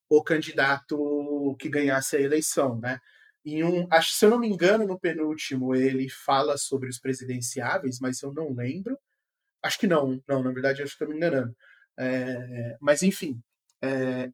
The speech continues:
é um epi-, é um podcast que eu achei bem legal, cara, é uma aula de história absurda. Os primeiros episódios, eles são bem curtos até, porque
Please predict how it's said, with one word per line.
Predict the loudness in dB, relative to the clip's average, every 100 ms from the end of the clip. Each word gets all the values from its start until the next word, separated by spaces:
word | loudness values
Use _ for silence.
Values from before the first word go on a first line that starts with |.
| 6
é |
um | 6
epi-, | 6 2 -4
é |
um | -2 0 -2
podcast | 4 4 4 -2 0
que |
eu | -2
achei | -2 -6
bem | 0 2 2
legal, | 2 0 0
cara, | 0 -2
é |
uma | 0 2
aula | 4 2
de | 0
história | 0 2 4 4
absurda. | 4 2 2 0 6 6 6 -6 -20 -20 _
Os | -2
primeiros | 6 6 6
episódios, | 2 2 2
eles | 2
são | 2 0
bem | 0 2
curtos | 2 2 2 2
até, | 2 2 6 6
porque | 6 -4 2 2 2 -2